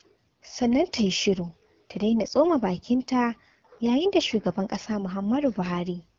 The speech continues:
ke aikin gyara ɓarna da suka yi a ƙasar. Shugaban jam'iyyar P D P, Prince Uche Secondus,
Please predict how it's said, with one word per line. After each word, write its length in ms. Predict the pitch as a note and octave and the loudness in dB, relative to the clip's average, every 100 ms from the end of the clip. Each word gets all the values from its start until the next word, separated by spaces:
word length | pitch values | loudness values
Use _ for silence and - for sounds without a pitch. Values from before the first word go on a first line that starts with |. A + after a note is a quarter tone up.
| _ _ _ _ _ _ _ _ _ | _ _ _ _ _ _ _ _ _
ke 220 | - - - | -10 -6 0
aikin 380 | C#4+ F#4 - A3+ | 2 2 2 0
gyara 300 | A3+ D#4 D#4 | 2 2 2
ɓarna 440 | G#3 F#3 F3+ E3+ D#3+ _ _ | 0 -2 -2 -4 -8 _ _
da 140 | F#3+ F#3+ | -10 -6
suka 300 | - - A3 | -4 -2 -2
yi 160 | F3+ - | -2 -4
a 80 | - | -6
ƙasar. 380 | F#3+ - F#3 E3 _ _ _ _ _ | -6 -6 -6 -8 _ _ _ _ _
Shugaban 500 | - B3 B3 C4+ G4 | -6 -4 0 2 2
jam'iyyar 520 | G4+ C#4+ C#4+ D4 A3 | 2 0 2 2 0
P 180 | - C#4 | -2 0
D 160 | D4+ | 0
P, 260 | C#4+ - D4+ | 0 2 0
Prince 480 | - - F#3+ F#3+ - | 0 -4 -2 -4 -4
Uche 320 | D4+ - - D4+ | -4 -2 0 0
Secondus, 840 | - G3 F#3 F3+ F3+ F3 - - | 0 -2 -2 -2 -4 -6 -10 -16